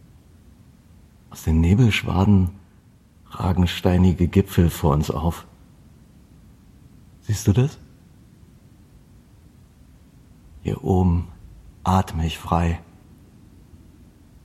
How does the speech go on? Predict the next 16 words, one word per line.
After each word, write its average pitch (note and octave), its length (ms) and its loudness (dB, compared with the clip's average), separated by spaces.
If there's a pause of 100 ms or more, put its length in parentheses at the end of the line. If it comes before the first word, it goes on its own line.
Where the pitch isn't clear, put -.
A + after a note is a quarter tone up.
(520)
Mein D2+ 200 -2
Blick E2+ 240 0
fällt F2 320 -2
geduldig F2+ 760 0
auf D#2+ 200 -4
alles, E2 420 0
was D2+ 160 -6
da D#2 80 -2
vor E2 320 0
uns D#2 160 0
ist, - 320 -12 (460)
nicht D2+ 260 -4
von C#2+ 220 -2
Menschen D2+ 380 -2
gemacht. D2+ 500 -4 (2250)
Nebelwolken, D2 1000 0